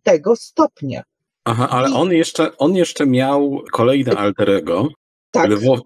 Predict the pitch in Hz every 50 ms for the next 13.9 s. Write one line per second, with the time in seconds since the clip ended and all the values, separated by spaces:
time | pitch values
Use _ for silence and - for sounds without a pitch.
0 | 107 110 110 107 104 120 - - - - - - - - - - - - _ _
1 | _ _ _ _ - - 160 175 180 190 196 208 208 208 185 156 143 127 139 123
2 | 127 - - 175 165 - - - - - - - - - 202 247 330 403 403 415
3 | 381 320 294 269 247 254 226 196 226 220 214 202 214 202 196 - - - 185 165
4 | - 196 175 175 214 220 - 214 202 190 185 190 - - - - 170 170 156 -
5 | _ - - 254 269 240 - 202 202 - - 208 - - 277 - - 185 185 _
6 | - 190 - - 196 190 - 196 180 - - 277 254 185 147 - - - _ _
7 | _ _ _ _ - 156 147 151 190 190 180 165 160 _ _ _ _ - - 196
8 | 175 147 214 269 285 285 220 175 175 - - 160 160 - - - 190 160 156 180
9 | 214 - - 156 139 226 233 233 240 - - - 214 202 - - 170 170 226 233
10 | 214 175 170 196 233 277 285 _ _ _ _ _ _ - - 208 202 180 220 220
11 | 208 190 - - - - 208 170 180 - 226 - - - _ _ _ _ _ _
12 | _ _ _ - 214 196 160 - 226 220 208 214 214 196 - - 233 - - -
13 | 226 214 190 190 202 220 302 320 - - 151 127 117 113 101 82 78 -